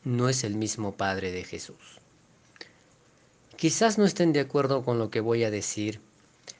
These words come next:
pero siento que hoy Jesús confronta a todas las personas que tenemos un discurso religioso y que pensamos que por eso somos sus discípulos.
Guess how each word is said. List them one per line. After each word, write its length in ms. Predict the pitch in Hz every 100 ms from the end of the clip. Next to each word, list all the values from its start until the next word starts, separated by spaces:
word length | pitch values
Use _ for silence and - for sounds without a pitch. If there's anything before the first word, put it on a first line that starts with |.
| -
pero 240 | 135 131
siento 500 | 131 190 190 185 185
que 100 | 175
hoy 160 | 147 160
Jesús 520 | 160 139 - 156 160
confronta 840 | - 127 127 151 156 147 143 147 -
a 160 | - 139
todas 300 | 226 240 202
las 180 | 131 -
personas 880 | 120 110 - 139 123 98 98 - -
que 120 | 131
tenemos 500 | 120 123 151 156 151
un 160 | 156
discurso 640 | 139 127 - 147 147 - 151
religioso 800 | 123 107 101 - 120 113 - - _ _ _ - _
y 120 | - 131
que 120 | 131
pensamos 640 | 131 123 143 165 170 160
que 140 | - 131
por 180 | 120
eso 420 | 147 147 - 156 160 -
somos 400 | - 139 139 123
sus 240 | 123 107
discípulos. 680 | 107 - 107 98 90 87